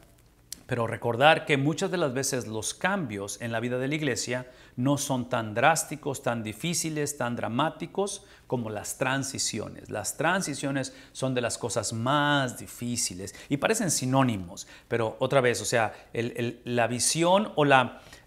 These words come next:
la tarea del revitalizador para hacer una visión atractiva, para que la visión se convierta atractiva, en lugar de que, eh, eh,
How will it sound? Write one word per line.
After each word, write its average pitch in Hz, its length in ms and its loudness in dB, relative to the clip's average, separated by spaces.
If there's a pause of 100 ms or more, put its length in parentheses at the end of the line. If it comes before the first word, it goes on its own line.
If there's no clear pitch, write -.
la 135 200 6
tarea 160 360 4
del 185 180 2
revitalizador 123 1040 2
para 117 240 4
hacer 147 300 2
una 165 180 2
visión 131 400 -2
atractiva, 113 680 -2
para 120 200 2
que 127 60 2
la 123 60 8
visión 156 360 2
se 131 160 -2
convierta 131 600 0
atractiva, 131 760 2 (220)
en 117 120 -4
lugar 147 340 6
de - 140 2
que, 143 460 2
eh, - 0 -
eh, - 320 -8